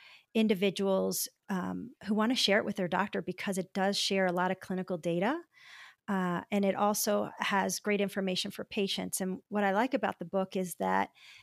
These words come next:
they kind of guide you at the beginning. If you're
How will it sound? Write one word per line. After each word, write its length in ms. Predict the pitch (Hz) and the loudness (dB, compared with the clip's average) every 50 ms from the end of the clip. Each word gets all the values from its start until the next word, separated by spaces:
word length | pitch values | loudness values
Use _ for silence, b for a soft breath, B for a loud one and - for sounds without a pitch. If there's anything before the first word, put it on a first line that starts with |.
| B B B B - | B B B B -10
they 500 | 196 175 220 214 208 208 202 196 196 - - | -2 0 2 4 4 4 4 2 0 -2 -8
kind 280 | - - 233 226 240 247 | -4 0 0 2 2 0
of 120 | 208 190 | 0 2
guide 280 | - 185 180 196 190 - | 4 4 4 4 4 2
you 60 | 214 | 0
at 80 | 196 - | 0 -2
the 60 | 165 | -4
beginning. 680 | - 190 156 - 190 196 196 175 175 175 180 196 - - _ _ | -6 -6 -2 0 0 0 2 0 -2 -2 -4 -6 -8 -10 _ _
If 220 | - 202 - - 196 | -6 -6 -6 -2 0
you're 400 | 190 185 185 185 185 180 175 | 2 4 4 4 2 2 -2